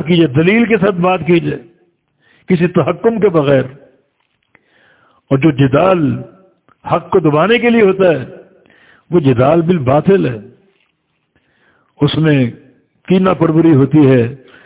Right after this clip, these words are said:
حق کو ابھارنا نہیں، حق کو دبانا مقصود ہوتا ہے۔ فرمایا کہ ما یجادل اللہ، ما یجادل فی آیات اللہ، اور نہیں جھگڑتے اللہ کی آیتوں میں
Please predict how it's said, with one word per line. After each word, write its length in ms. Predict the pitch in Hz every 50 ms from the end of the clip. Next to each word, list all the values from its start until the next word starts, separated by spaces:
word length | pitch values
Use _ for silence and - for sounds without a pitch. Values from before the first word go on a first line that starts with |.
| _ _ _ _ _ - - -
حق 220 | 170 175 - -
کو 160 | 196 196 175
ابھارنا 500 | 165 143 127 135 151 165 196 185 190 208
نہیں، 240 | 220 226 196 - 196
حق 120 | 185 190
کو 80 | - 214
دبانا 380 | 185 180 165 175 190 214 240 247
مقصود 440 | 233 240 - - - 175 170 156 143
ہوتا 200 | 127 - - -
ہے۔ 160 | - - _ _ _ _ _ _ _ _ _ _ _ _ _ _ _ _ _ _ _ _ _ _ _ _ _ _ _ _ _ _ _ _ _ _ _ _ _ _ _ _ _ _ _ _ _ _ _ _ _ _ _ _ -
فرمایا 280 | 101 127 156 175 190 202
کہ 140 | 165 175
ما 180 | 151 147 165 190
یجادل 520 | 196 190 160 170 165 170 160 160 165 160
اللہ، 420 | 160 160 160 160 156 151 156 - 151
ما 220 | 139 131 151 180
یجادل 500 | 190 185 160 165 180 185 180 180 175 175
فی 160 | 131 139 170
آیات 360 | 175 156 147 156 160 160 165 -
اللہ، 580 | 156 151 147 156 185 214 196 180 165 160 160 - - - - - _ _ _ - - - _ _
اور 100 | - 123
نہیں 200 | 131 170 214 240
جھگڑتے 420 | 214 196 190 175 190 185 175 151 190
اللہ 260 | 165 160 160 175 165 156
کی 100 | 156 175
آیتوں 340 | 151 151 156 139 - 151 151
میں 160 | 147 160 190